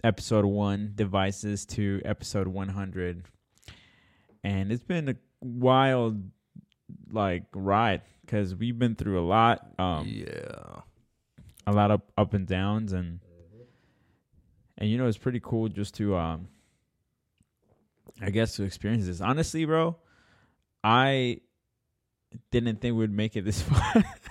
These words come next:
Speaker 1: <laughs> Yo, I'm serious, 'cause, like,
Speaker 2: You
Speaker 1: I don't know, it's been crazy, you know?
Speaker 2: You know, it's funny, 'cause there,
Speaker 1: Mm.
Speaker 2: one thing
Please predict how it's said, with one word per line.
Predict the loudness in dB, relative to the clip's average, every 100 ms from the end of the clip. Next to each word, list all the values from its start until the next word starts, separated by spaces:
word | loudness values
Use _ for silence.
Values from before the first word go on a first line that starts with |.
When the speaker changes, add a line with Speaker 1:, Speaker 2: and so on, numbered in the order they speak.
| -10 -10 -8 -14 -8 -10 -8 -18 -14 -2
Speaker 1:
<laughs> | 4 4 4 -4 -12 -4
Yo, | 6 6 8 6 6 0 -12 -10 0
I'm | 4 4
serious, | 4 6 8 6 6
'cause, | 4
like, | 6 6
Speaker 2:
You | 4
Speaker 1:
I | 2
don't | 0
know, | -2
it's | -4 -4
been | -8 -10
crazy, | -8 -6 -4 -4 -6
you | -8
know? | -8 -4
Speaker 2:
You | 0
know, | 2 0
it's | -2
funny, | -4 -2 -2
'cause | -4 -4
there, | -2 -4
Speaker 1:
Mm. | -4 -8 -8 -8
Speaker 2:
one | -6 2 2 2
thing | 0 -2 0 0 -2 -6